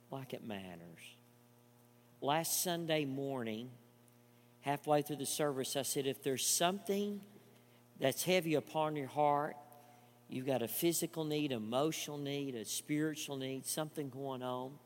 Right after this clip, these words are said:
hey, will you," I said, "will you just stand up right where you are and so we can circle up and pray over you and pray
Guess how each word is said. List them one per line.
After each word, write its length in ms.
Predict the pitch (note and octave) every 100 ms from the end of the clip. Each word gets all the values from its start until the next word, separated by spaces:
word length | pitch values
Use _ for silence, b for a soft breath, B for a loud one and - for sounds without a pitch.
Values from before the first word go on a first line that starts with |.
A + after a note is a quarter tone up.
| - b b b b b - - - b b -
hey, 340 | D3 C3 -
will 180 | B2+ C#3+
you," 360 | D#3+ G#3 G3+ - - - B B B - -
I 80 | C3+
said, 240 | - D3+
"will 80 | D3
you 160 | F3
just 260 | F#3+ F3 -
stand 340 | - D#3 D#3
up 200 | D3+ D3
right 200 | D#3 D3+
where 160 | D3 D3
you 160 | C#3+ C#3+
are 280 | D3 C#3+
and 100 | A2 G2 B B -
so 140 | -
we 180 | C3+ C#3+
can 200 | D3+ B2
circle 560 | A2 - D3+ D#3 D#3 C#3+
up 340 | C3+ C#3 -
and 140 | B2 G#2+ B B B - - - - - - - -
pray 460 | - D#3 D#3 D#3 D3+
over 360 | D3 D3+ D3
you 280 | D#3 D3 C#3+
and 200 | A#2+ G2+
pray 460 | - C#3+ C#3+ C#3